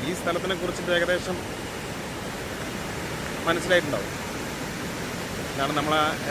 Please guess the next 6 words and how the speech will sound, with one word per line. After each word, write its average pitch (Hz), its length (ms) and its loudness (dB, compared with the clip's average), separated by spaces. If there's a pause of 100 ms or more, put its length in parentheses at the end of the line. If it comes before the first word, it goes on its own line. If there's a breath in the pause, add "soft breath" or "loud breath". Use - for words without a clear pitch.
(120)
രാമൻ 151 360 4
കുരങ്ങും 160 320 4 (1120)
അതുപോലെ 143 320 6 (1600)
അവരുടെ 143 260 6 (680)
അവിടെ 147 200 4 (100)
താമസിച്ച 147 360 2